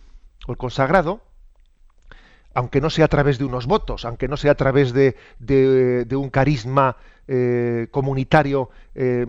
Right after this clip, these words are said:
discernido y aprobado por la Iglesia, sino aunque sea directamente tú con el Señor,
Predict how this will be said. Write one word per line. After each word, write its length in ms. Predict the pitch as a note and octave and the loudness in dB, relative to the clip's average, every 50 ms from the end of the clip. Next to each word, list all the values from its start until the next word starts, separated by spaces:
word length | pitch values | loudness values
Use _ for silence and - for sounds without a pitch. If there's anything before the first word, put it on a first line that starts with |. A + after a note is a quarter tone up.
| A#2+ - - | -8 -12 -20
discernido 1080 | C3 B2 C3 C3+ A#2+ - C3+ C3+ C3 C3+ D3 C#3 B2 C3+ C3+ C3 C3 C3 B2+ B2 - - | -10 -6 -6 -6 -4 -2 -2 -2 0 0 -2 -2 0 2 2 2 2 2 0 -2 -4 -2
y 100 | C3 C3+ | 0 0
aprobado 440 | B2+ - C3 C3 C3 C3 B2+ C3 - | 0 0 0 0 2 2 2 2 0
por 120 | C3+ B2 | -2 -2
la 80 | B2 B2 | 0 2
Iglesia, 360 | A#2 E3+ G#3+ - - D3 B2 | 4 4 4 4 2 0 -2
sino 260 | - C3 B2 B2+ - - | -2 -4 -8 -8 -6 -6
aunque 220 | C#3 B2+ - - | -6 -4 -4 -4
sea 140 | - G3 G#3+ | -2 -2 0
directamente 640 | D#3 F3 F3+ F#3+ F3 - F3+ E3 E3 F3 D3+ C3 C#3 | 0 2 4 2 2 2 2 0 0 0 -2 -2 -4
tú 140 | - - F3+ | -6 -6 -6
con 160 | - D#3+ C#3+ | -2 -2 -2
el 60 | F3 F3 | -2 -2
Señor, 360 | - D#3+ C#3 C#3 C#3 B2+ | -4 -4 -4 -4 -4 -4